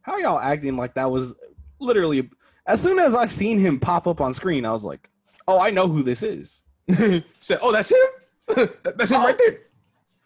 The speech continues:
Speaker 1: Like, as soon as, as soon as they said, like,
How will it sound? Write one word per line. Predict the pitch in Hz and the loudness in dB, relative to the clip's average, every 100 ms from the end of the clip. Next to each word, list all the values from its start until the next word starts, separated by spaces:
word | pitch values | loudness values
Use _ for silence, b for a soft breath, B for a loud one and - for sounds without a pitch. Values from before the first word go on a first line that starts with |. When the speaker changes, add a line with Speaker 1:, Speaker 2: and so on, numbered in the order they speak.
| _ | _
Speaker 1:
Like, | 160 175 | -8 -4
as | 208 | -4
soon | 339 440 | -6 -4
as, | 254 147 - _ _ - | -4 -4 -8 _ _ -12
as | - | -8
soon | 415 | -2
as | 269 160 | -2 0
they | 151 | -2
said, | 131 156 160 156 | -2 0 0 0
like, | 135 120 110 | 0 -2 -4